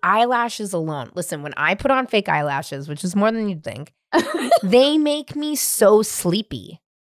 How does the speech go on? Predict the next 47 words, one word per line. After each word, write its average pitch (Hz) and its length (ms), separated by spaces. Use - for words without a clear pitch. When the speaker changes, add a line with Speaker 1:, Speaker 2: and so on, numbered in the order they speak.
Speaker 1:
Like, 220 120
I 285 160
Speaker 2:
Oh, 277 60
Speaker 1:
almost 262 280
feel 285 100
Speaker 2:
right. 269 120
Speaker 1:
like 220 80
I 196 40
can't 214 420
drive 165 400
a 165 60
car 147 440
with 247 180
them. 311 300
Like, 185 220
it's, 170 200
we're 165 300
almost 180 300
being, 180 180
like, 151 260
under 156 200
the 151 160
influence, 262 480
you 339 80
know? 359 240
Speaker 2:
Sure. 427 320
Speaker 1:
The 285 120
weight 247 1000
of 247 260
those 226 240
eyelashes, 196 580
I 220 120
was 277 180
like, - 200
"Are 143 160
you 233 460
okay? 160 320
You 214 240
must 359 200
be 185 100
so 208 360
tired." 190 460
And 202 120
then 254 120
we 285 80
have 226 220
Tifter, 156 600